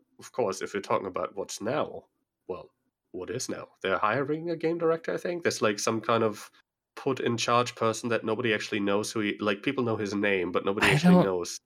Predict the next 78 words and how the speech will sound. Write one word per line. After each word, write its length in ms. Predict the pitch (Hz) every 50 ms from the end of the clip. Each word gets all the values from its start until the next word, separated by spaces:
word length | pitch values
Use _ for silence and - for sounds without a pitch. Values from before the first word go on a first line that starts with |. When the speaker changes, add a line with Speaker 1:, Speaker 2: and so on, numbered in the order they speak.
| _ _ _ -
Speaker 2:
I 60 | - -
don't 180 | 196 220 196
think 140 | - 156 -
any, 180 | - 147 165 -
Speaker 1:
him. 60 | - -
Speaker 2:
I 80 | 160 135
don't 120 | 175 214
think 200 | 220 180 156 -
anyone, 580 | - 143 151 151 147 143 143 143 139 135 135 - _ _ _ _ _ _ - -
the 80 | 170 143
sense 240 | - 233 240 247
that 100 | - 147
I 80 | 139 131
have 220 | 123 135 151 165
of 40 | 160 135
Speaker 1:
can't 140 | 113 113 127
Speaker 2:
reading 160 | 139 143 143
it 20 |
Speaker 1:
com- 60 | 139 135
Speaker 2:
now 240 | 131 156 190 175
is 160 | 143 131 120 -
that 140 | 147 131
they're, 220 | - 147 143 143 - -
they're 160 | - 139 135
like 120 | 127 120 -
a 20 |
chicken 280 | - - - - 147 135
with 120 | 127 123
their 100 | - 113
head 160 | 120 143 147
cut 200 | - - - -
off. 220 | - - - - - _ _ -
And 160 | 147 127 127
I 40 | 135
mean 180 | 135 139 131
that 220 | 127 127 123 123 127
Speaker 1:
What, 160 | 147 165 -
what 120 | 147 160 160
is, 160 | 151 - - -
yeah. 360 | - 131 131 104 87 - - - - - -
No, 120 | 147 165
Speaker 2:
like, 180 | 165 143 139 143
Speaker 1:
well, 80 | 180 170
th-, 160 | 185 170 160
there 200 | 180 175 165 180
is 120 | 202 208
a 20 | 202
Speaker 2:
they're 180 | 156 156 156 135
Speaker 1:
guy 40 |
in 60 | 113 107
charge. 400 | - - 123 104 95 92 - -
There 140 | 120 -
is 200 | - 147 139 131
a, 300 | 127 117 107 98 98 98 - _ _ _ _ _ _ _ _ -
a 80 | 113 104
guy, 440 | 101 120 117 110 98 90 92 92 95 98
but 140 | - 110 - -
I 80 | 110 110
don't 260 | 113 107 107 98 -
know 140 | 113 113 107
what 160 | 101 101 98
his 180 | - 107 -
name 260 | 107 101 98 98 95 87
is, 280 | 87 90 - - - -
and 240 | - 98 92 92 - -
he's 240 | - 107 98 - -
never 120 | 107 147 139
talked 180 | 143 156 165
Speaker 2:
John 220 | 165 165 175 175 175
Speaker 1:
to 80 | 165
anybody 140 | 180 - -
Speaker 2:
Carpenter? 800 | - 147 147 147 - 185 185 202 202 - - - 214 226 240 247
Speaker 1:
publicly. 240 | 247 254 277 - - -
Speaker 2:
Does 100 | 135 127
that 120 | 175 180
ring 160 | 175 190 214 226
a 60 | 214
bell? 340 | - 247 262 262 262 240